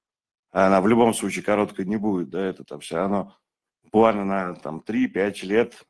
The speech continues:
хотя, конечно, я понимаю, что в нашей ситуации там планировать на пять лет тяжело, <laughs> что будет, но тем не менее,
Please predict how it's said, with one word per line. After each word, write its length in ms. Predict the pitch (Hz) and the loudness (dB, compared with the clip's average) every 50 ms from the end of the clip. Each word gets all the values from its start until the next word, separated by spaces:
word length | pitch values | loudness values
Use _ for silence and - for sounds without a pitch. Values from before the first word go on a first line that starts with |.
| _ _ _ _ | _ _ _ _
хотя, 320 | - 90 - 87 82 65 - | -12 -6 -2 -2 -2 -2 -4
конечно, 480 | - 90 92 92 92 90 - - 90 85 | -8 -6 -4 -2 -2 -2 -2 -2 -2 0
я 100 | 85 85 | 0 0
понимаю, 380 | - - 92 101 101 98 90 80 | 0 0 0 2 4 4 2 2
что 140 | - - 78 | 2 -2 -2
в 40 | 82 | 0
нашей 320 | 87 82 76 - - - | 0 0 0 0 -4 -4
ситуации 380 | 82 - 85 85 82 - - - | -2 0 2 2 2 2 -2 -8
там 220 | - - 57 - - _ _ _ _ _ _ _ | -10 -12 -20 -20 -20 _ _ _ _ _ _ _
планировать 460 | - 90 95 98 95 87 - 87 - 87 | 2 4 4 6 6 4 4 2 2 2
на 120 | 95 87 | 0 0
пять 220 | - - 190 190 - | 2 0 -2 0 0
лет 200 | 98 90 - - | -2 -2 -2 -4
тяжело, 520 | - 90 87 90 101 131 160 180 190 190 | -8 -6 -2 0 2 4 4 4 2 0
<laughs> 100 | - 120 | -4 -10
что 220 | - - - - 78 | -10 -10 -12 -12 -10
будет, 360 | 73 78 78 71 65 62 _ _ | -8 -8 -10 -10 -10 -14 _ _
но 160 | 76 87 127 131 | -6 -4 -4 -4
тем 220 | - 110 104 104 | -2 -4 -2 0
не 120 | 104 104 | 2 2
менее, 420 | 104 101 92 80 62 57 53 - | 4 4 4 4 2 -2 -6 -10